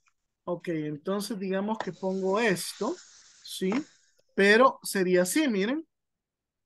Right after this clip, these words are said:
Le digo dos, cuatro, seis, ocho números y un guión, y el último número tiene que llevar un guión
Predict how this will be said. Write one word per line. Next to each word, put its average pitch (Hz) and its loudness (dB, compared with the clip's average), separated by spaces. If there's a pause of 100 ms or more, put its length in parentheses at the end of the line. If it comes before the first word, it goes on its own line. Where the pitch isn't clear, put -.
(420)
Le 196 4
digo 202 2
dos, 240 4
cuatro, 220 0
seis, 196 0
ocho 226 2
números 285 2
y 190 -2
un 202 2
guión, 240 0
y 208 2
el 185 6
último 208 0
número 247 2
tiene 214 -4
que 214 -8
llevar 185 4
un 175 0
guión 185 -2